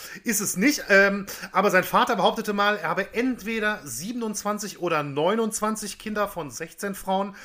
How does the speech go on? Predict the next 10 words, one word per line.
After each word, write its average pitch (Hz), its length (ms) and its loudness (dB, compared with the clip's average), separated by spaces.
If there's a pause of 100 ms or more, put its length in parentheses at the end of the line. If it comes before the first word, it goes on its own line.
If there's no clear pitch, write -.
(340)
Rodman 185 360 0
selbst 165 500 0
sagte 127 300 -4
mal, 139 200 -2
es 151 140 -8
wären 156 220 0
siebenundvierzig 135 920 -6
Kinder. 196 480 4 (560)
Ähm, 170 360 2
ja, 143 260 4